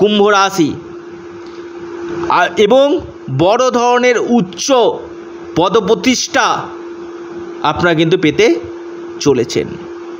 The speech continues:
অর্থাৎ এই ছয় রাশি ছক্কা মারতে চলেছে এক কথায়। এই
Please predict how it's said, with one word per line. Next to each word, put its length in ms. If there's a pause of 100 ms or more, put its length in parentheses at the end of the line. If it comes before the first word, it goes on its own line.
(2250)
অর্থাৎ 280 (400)
এই 80 (260)
ছয় 360 (100)
রাশি 380 (1040)
ছক্কা 500
মারতে 400
চলেছে 260
এক 200
কথায়। 320
এই 60